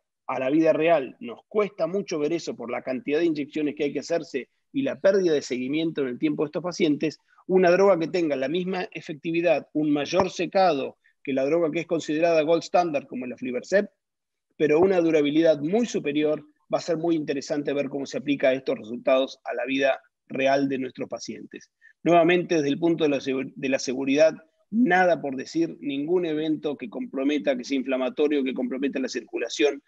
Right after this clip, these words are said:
de la retina de estos pacientes. Conclusiones, hay una clara necesidad de nuevos tratamientos para estos pacientes. Los targets extra V E G F juegan un rol importante. Estas moléculas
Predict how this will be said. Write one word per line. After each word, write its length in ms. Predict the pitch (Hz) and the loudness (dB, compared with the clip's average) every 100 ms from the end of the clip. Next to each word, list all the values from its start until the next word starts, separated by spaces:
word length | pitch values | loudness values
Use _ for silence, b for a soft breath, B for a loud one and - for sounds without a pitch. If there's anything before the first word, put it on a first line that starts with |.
| _ _ | _ _
de 140 | 127 | 0
la 100 | 127 | 2
retina 380 | 127 120 - 135 | 4 2 2 2
de 60 | 123 | 0
estos 180 | 127 117 | -6 -10
pacientes. 500 | - 104 - - - - | -10 -12 -12 -18 -14 0
Conclusiones, 840 | 156 139 151 - 208 214 214 - _ _ _ _ _ _ _ - - | 2 4 2 4 6 6 2 -2 _ _ _ _ _ _ _ -20 -2
hay 200 | - 220 | 2 2
una 180 | 202 190 | 2 0
clara 320 | 190 202 196 | 2 2 2
necesidad 680 | 160 135 131 135 131 139 135 | -2 -6 -12 -10 -6 -6 -8
de 120 | 139 | -10
nuevos 400 | 127 147 170 165 | -6 -4 -4 -4
tratamientos 600 | - 127 120 131 135 127 | -6 -10 -8 -8 -8 -8
para 180 | - 117 | -8 -10
estos 160 | 113 120 | -10 -12
pacientes. 580 | 120 147 143 139 139 - b b | -6 0 0 2 0 -2 b b
Los 260 | - 139 - | 0 0 4
targets 380 | 202 196 180 - | 4 4 2 0
extra 380 | 214 214 - 151 | -4 -4 -2 0
V 80 | 135 | 0
E 40 | |
G 120 | 151 | -4
F 100 | 160 | -6
juegan 360 | - 190 180 151 | -4 -2 0 0
un 100 | 139 | 0
rol 160 | - 151 | -2 -2
importante. 560 | 131 131 165 151 143 | -4 -2 2 2 0
Estas 200 | 127 139 | -8 -8
moléculas 460 | 135 147 160 156 | -6 -4 0 -2